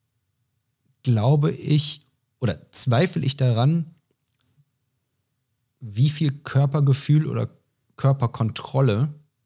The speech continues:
Kontrolle könnte man fast sogar sagen, aber in erster Linie Körpergefühl, die Men-, die Menschen haben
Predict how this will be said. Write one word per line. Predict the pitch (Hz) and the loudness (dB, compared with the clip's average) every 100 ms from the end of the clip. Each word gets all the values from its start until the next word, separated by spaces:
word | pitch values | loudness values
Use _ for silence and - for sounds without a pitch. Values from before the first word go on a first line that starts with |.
| _ _ _ _ _ | _ _ _ _ _
Kontrolle | - - 104 | -10 -6 -6
könnte | 107 104 | -4 -4
man | 101 | -4
fast | 95 101 | -4 -4
sogar | - - | -4 -4
sagen, | 90 110 131 | -2 0 -2
aber | - 92 - | -2 -6 -6
in | 110 | -6
erster | 98 - | -4 -2
Linie | 107 104 | -2 -2
Körpergefühl, | - 131 131 107 98 107 98 | -2 -2 -2 -4 -4 -2 -2
die | |
Men-, | 98 98 95 - | -2 -4 -6 -6
die | 98 | -4
Menschen | 95 95 101 | -2 -2 -4
haben | 90 95 139 - | -4 -2 -2 -4